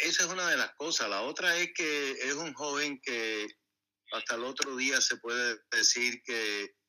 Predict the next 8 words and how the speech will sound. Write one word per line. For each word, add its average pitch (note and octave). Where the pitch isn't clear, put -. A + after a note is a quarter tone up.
todavía, A2+
eh, G#2+
pensaba, A2
hablaba G#2+
como G2+
un A#2
niño. G2
Y, A#2